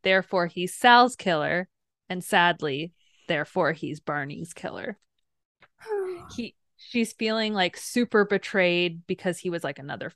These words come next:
Speaker 1: father, um, and all of the lies he to-, has told her over the past five years then,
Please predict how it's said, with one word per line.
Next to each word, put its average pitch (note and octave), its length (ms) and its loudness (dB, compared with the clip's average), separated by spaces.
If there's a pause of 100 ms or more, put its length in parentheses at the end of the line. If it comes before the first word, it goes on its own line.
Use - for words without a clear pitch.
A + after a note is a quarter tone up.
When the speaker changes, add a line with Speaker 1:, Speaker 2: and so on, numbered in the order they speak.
Speaker 1:
father, C4+ 680 8 (440)
um, F3 540 2 (120)
and F3 520 -4 (160)
all G3+ 280 6
of F3 100 0
the F3 120 0
lies F#3 380 4
he F#3 140 -8
to-, - 240 -14
has F#3+ 220 -2 (160)
told F#3+ 320 0
her G3 180 0
over E3+ 160 -2
the E3+ 80 -2
past E3 380 -2
five D#3+ 260 -2
years G3+ 540 2
then, G#3 560 0